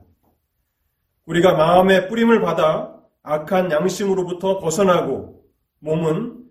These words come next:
맑은 물로 씻음을 받았으니 참 마음과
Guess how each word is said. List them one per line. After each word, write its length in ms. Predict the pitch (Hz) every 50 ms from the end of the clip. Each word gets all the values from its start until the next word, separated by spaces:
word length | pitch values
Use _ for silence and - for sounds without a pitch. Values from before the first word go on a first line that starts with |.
| _ _
맑은 460 | - 143 151 151 160 - 175 170 170
물로 340 | 156 151 151 151 156 170 202
씻음을 460 | 196 - 240 208 - 214 202 190 180
받았으니 760 | 151 143 135 147 151 151 - 170 165 156 139 139 139 - - - _ _ _ _ _ _ _ _ _
참 260 | - - - - 247 233 214
마음과 840 | 165 147 151 151 156 160 156 - 160 156 190 202 - - - -